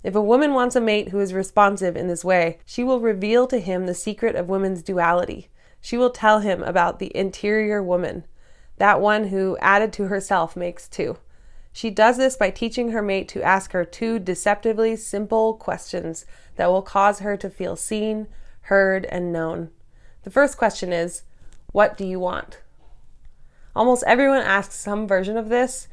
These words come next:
just as a matter of course. But there is yet one more essential question, and that is, "What does your deeper self desire?"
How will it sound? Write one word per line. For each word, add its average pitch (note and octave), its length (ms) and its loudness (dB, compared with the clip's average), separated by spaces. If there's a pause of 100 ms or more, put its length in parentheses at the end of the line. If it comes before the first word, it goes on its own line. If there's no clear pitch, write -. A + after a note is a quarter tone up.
(240)
just A#3 260 0
as G3 160 4
a G3 40 -2
matter F3+ 280 2
of E3 120 -2
course. - 440 -8 (400)
But G3+ 100 -4
there A3 160 4
is G#3 160 0
yet A3 340 4 (460)
one G#3+ 300 2
more G3+ 260 2
essential A3 540 0
question, E3+ 640 -4 (200)
and F3+ 160 -2
that F#3+ 220 4
is, E3+ 440 2 (640)
"What G#3+ 180 2
does A3 180 -2
your G3+ 140 -2
deeper F#3+ 420 -6
self F#3 440 -2
desire?" E3 580 -4